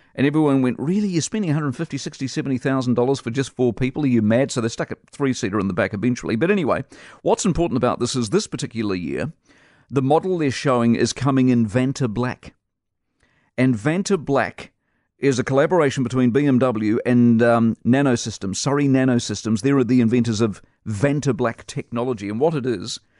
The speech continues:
is the surface is coated in Vanta Black. And when it is, it loses its defining features to the human eye, so that objects appear two-dimensional.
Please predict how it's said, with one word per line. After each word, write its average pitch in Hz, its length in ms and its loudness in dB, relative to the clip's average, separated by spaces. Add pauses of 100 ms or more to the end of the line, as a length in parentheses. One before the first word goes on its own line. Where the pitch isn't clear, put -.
(380)
is 143 220 2
the 131 120 -2
surface 190 720 0
is 135 140 0
coated 135 540 0
in 120 180 4
Vanta 120 340 0
Black. - 400 -4 (840)
And 131 220 4
when 170 140 2
it 180 120 2
is, 117 400 0
it 127 240 -2
loses 156 800 2
its 131 220 -2
defining 139 640 2
features 127 540 -2
to - 120 -4
the 113 140 -4
human 123 420 0
eye, 123 400 -2 (800)
so 147 240 2
that 131 180 -2
objects 135 480 -2
appear 131 360 -2
two-dimensional. 127 960 -4